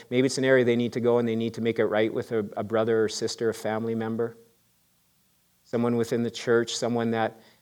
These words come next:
maybe they've been hurt by and they just need to go and they need to make things right. Maybe that's the area of obedience. Maybe just an area of, of, of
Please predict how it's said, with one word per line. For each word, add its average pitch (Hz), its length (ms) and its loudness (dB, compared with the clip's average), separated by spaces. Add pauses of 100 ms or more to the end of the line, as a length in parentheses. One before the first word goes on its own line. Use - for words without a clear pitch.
maybe 117 340 2
they've 113 340 0
been 117 120 2
hurt 117 320 0
by 117 200 6
and 117 120 2
they 113 80 -2
just 107 200 -6
need 113 160 -4
to 120 80 -6
go 117 220 2
and 117 100 0
they 113 80 -2
need 113 180 -4
to 120 60 -8
make 110 220 -2
things 113 280 -4
right. 117 280 -2
Maybe 110 220 -2
that's 113 260 0
the 117 120 0
area 117 160 2
of 110 60 -2
obedience. 113 720 -4 (1300)
Maybe 120 200 0
just 120 200 -4
an 117 60 -2
area 120 340 6
of, 107 220 -2 (580)
of, 113 480 -4
of 110 400 -6